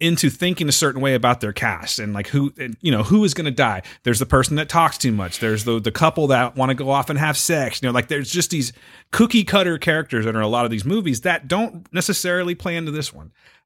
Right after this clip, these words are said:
I thought it was cool. I love the idea of what is, it's this curse. I'm not gonna get too much into the plot because this is a brand new movie. And I,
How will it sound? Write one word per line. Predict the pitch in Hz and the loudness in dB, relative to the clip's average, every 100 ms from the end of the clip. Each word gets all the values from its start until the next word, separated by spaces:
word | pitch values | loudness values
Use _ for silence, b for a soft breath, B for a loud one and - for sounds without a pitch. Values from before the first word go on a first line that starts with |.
| - | 0
I | 160 | 2
thought | 214 190 | 4 2
it | |
was | 160 | 2
cool. | - 190 190 202 202 | 0 4 6 4 2
I | 135 139 | 2 2
love | 131 147 156 | 2 0 0
the | 156 | 0
idea | 143 113 135 151 151 | 0 -2 -2 -2 -2
of | 127 120 113 107 | -2 -2 -2 -8
what | 110 107 135 | -12 0 2
is, | 135 123 - | 2 0 -2
it's | 131 - | -2 -2
this | 117 104 | -2 -4
curse. | - - 160 160 - - _ - | -4 0 2 2 -2 -4 _ -4
I'm | 147 | -2
not | |
gonna | 147 139 | 0 0
get | 143 | 0
too | 143 | 2
much | 127 127 | 2 0
into | 110 | -4
the | |
plot | 101 131 110 | -2 0 0
because | 107 117 | -2 -2
this | 113 | 0
is | 120 | -2
a | |
brand | 95 107 107 | 0 2 2
new | 101 | 2
movie. | 101 101 | 0 0
And | 92 | -2
I, | 95 | -6